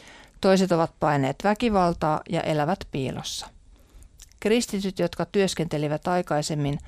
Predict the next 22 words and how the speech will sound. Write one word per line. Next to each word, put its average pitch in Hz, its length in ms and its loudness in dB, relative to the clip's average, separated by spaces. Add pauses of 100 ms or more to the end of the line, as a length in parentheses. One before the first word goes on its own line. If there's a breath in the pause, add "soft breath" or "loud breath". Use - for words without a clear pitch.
(260 loud breath)
hallinnon 175 600 4
ja 139 140 0
lännen 185 400 2
kanssa, 165 420 -4 (480 soft breath)
ovat 165 300 2
erityisen 151 680 2
painostuksen 131 680 -4
kohteina. - 560 -10 (680 loud breath)
Anteeksi 165 540 0
annosta 170 440 0
ei 147 200 -2
näy 139 180 -2
merkkejä. - 640 -10 (2500 soft breath)
Kristitty 220 580 0
afgaaninainen 151 880 2 (220)
kertoi 165 440 2
hiljattain, 156 540 0
että 151 200 -4
hänen 170 320 2
yhä 226 340 0
Afganistanissa 151 840 -2
olevat 147 320 -2